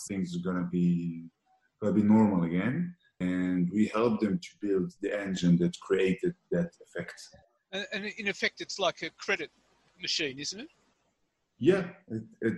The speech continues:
Speaker 1: exactly that. That's, that's a credit machine, and, and it's a credit that it can help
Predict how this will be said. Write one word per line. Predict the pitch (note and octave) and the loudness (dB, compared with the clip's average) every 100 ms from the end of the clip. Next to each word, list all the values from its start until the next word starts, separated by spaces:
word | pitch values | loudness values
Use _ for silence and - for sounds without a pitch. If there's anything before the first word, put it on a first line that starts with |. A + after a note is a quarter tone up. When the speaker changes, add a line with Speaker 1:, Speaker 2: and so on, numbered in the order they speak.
| - | -2
Speaker 1:
exactly | G#2 G#2 C3 C3+ | -2 0 0 2
that. | C3 F#2+ - - | 2 2 -2 -4
That's, | A#2+ - | -4 -4
that's | A2+ A2+ | -4 -4
a | |
credit | - A#2 B2 C3 | -4 0 0 0
machine, | C3 - C#3 C#3 A#2 | -4 -4 -2 2 2
and, | G2 G2+ G2 F#2+ | 0 -6 -10 -12
and | F#2 F#2 F#2 F2 F2 - _ - | -6 -2 0 -2 -6 -14 _ -12
it's | G2+ A2+ | -8 -8
a | |
credit | - A2 G#2+ F#2+ | 0 2 2 0
that | F2+ | -2
it | F2 | -4
can | - F#2 | -2 -2
help | F2+ G2+ F#2 | 0 -2 -2